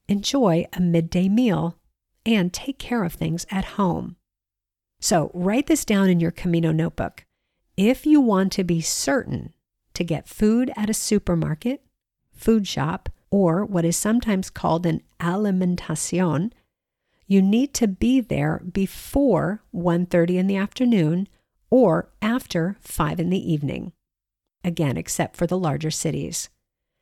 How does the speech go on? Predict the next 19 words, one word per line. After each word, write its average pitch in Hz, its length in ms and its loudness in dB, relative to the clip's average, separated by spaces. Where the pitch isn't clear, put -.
And 180 180 2
then 165 220 2
Sundays 190 500 0
change 185 380 -2
everything, 180 640 -2
as 175 240 -6
most 208 440 -2
food 233 320 -4
shops 170 340 -6
are 202 40 -6
closed 254 580 -2
all 185 220 4
day, 196 480 -4
and 170 140 -2
supermarkets 202 760 -2
in 175 80 0
the 160 100 0
large 214 340 -2
cities, 175 520 -2